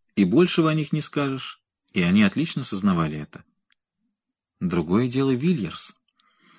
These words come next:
Они не сомневались, что он намного обогнал бы их. В этом-то и крылась причина их неприязни, которая углублялась ещё и невольным чувством вины перед бывшим товарищем.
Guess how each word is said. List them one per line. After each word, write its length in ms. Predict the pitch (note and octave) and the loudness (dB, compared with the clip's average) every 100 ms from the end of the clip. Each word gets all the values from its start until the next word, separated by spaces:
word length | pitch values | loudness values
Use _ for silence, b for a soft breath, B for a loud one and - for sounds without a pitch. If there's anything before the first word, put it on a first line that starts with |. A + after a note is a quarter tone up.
| b b | b b
Они 260 | F#2 B2 | 6 6
не 80 | D3 | 6
сомневались, 520 | - C#3+ C#3 D#3 D3+ | 4 4 6 6 6
что 240 | - - C3 | 2 2 4
он 120 | C#3+ | 4
намного 400 | C#3 C#3 D3 D3 | 2 2 2 4
обогнал 420 | C3+ G#2+ B2+ D3 | 4 2 2 0
бы 140 | F#2+ | -2
их. 240 | D2 - - _ _ _ _ _ _ _ _ | -6 -10 -20 _ _ _ _ _ _ _ _
В 120 | F#2+ | 0
этом-то 320 | C3+ C#3 B2+ | 2 2 2
и 140 | C#3 B2 | 2 2
крылась 360 | C#3+ D3+ A#2+ | 4 4 4
причина 380 | - A2+ - B2 | 4 2 4 6
их 160 | G#2 - | 6 6
неприязни, 640 | G2 G#2 A#2+ D#3+ A#2 D#2 b b b b b b | 2 4 4 4 2 0 b b b b b b
которая 340 | A2 C3+ C3+ | 4 6 6
углублялась 640 | C#3 A#2+ C3 C3 C#3+ C3 | 6 4 6 6 4 4
ещё 220 | B2+ - | 0 4
и 40 | C3+ | 4
невольным 380 | C3+ C3+ C#3 C3 | 6 4 4 2
чувством 400 | C#3+ C3 C#3 C3 | 0 0 0 4
вины 260 | D#3+ C3 | 4 4
перед 240 | F2 F2+ F2 | 2 2 2
бывшим 320 | E2+ - E2 | 0 -2 -2
товарищем. 580 | G2+ F2+ - - - | -2 -4 -6 -10 -12